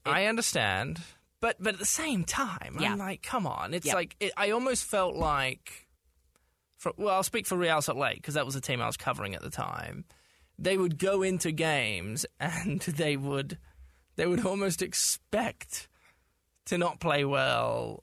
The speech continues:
Speaker 2: or, you know, they, they'd hope to pick up a point, but they probably, they, they knew deep down that it was very unlikely.
Speaker 1: Yeah.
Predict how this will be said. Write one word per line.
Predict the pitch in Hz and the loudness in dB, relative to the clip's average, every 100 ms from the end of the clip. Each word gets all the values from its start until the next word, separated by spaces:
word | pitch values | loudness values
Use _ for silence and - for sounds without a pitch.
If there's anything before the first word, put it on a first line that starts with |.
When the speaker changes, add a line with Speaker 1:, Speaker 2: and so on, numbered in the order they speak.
| - | -4
Speaker 2:
or, | 139 123 120 117 104 - _ | -2 0 0 0 -2 -8 _
you | - 147 | -6 -4
know, | 131 | -4
they, | 110 156 | -4 -4
they'd | 135 147 | -2 -4
hope | 139 139 196 185 - - | -4 0 2 2 -2 -14
to | - 156 | -10 -4
pick | 160 143 | -4 -2
up | 139 | -2
a | 135 | -4
point, | - 127 127 - | -4 -4 -4 -6
but | 127 | -8
they | 143 | -6
probably, | 160 156 | -4 -4
they, | 143 143 151 | -6 -6 -6
they | 151 156 | -2 -2
knew | 156 175 180 | 2 2 2
deep | 156 156 | 2 0
down | - 139 131 | 0 0 0
that | 135 - | -2 -6
it | - | -8
was | - 143 | -6 -2
very | 151 135 | 0 2
unlikely. | 120 123 120 117 170 | 0 0 -2 -2 0
Speaker 1:
Yeah. | 175 | 0